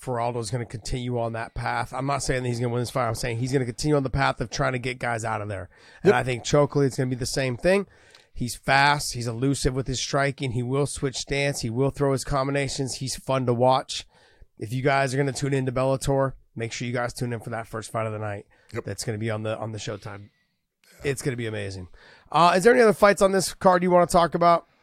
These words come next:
Speaker 2: There's,
Speaker 1: Any other
Speaker 2: look, there's,
Speaker 1: fighters?
Speaker 2: there's some great fights in this, on this card, and some
Speaker 1: Mm-hmm.
Speaker 2: people that, you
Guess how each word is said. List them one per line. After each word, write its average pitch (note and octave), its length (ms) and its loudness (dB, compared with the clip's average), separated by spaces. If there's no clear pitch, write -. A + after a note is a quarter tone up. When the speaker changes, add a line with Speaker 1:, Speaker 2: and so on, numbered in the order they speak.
Speaker 2:
There's, G3 200 10
Speaker 1:
Any E3+ 80 4
other D3+ 140 6
Speaker 2:
look, D#3+ 120 8
there's, E3+ 220 4
Speaker 1:
fighters? - 80 -16
Speaker 2:
there's D3+ 180 4
some C3+ 160 0
great B2 240 2
fights B2+ 360 0
in A2+ 80 -4
this, A2+ 220 -6
on A2+ 220 -2
this G#2+ 160 -6
card, A2+ 360 0
and G#2+ 160 -6
some - 220 -6
Speaker 1:
Mm-hmm. - 100 -8
Speaker 2:
people B2+ 260 2
that, A#2 200 4
you A2 80 -8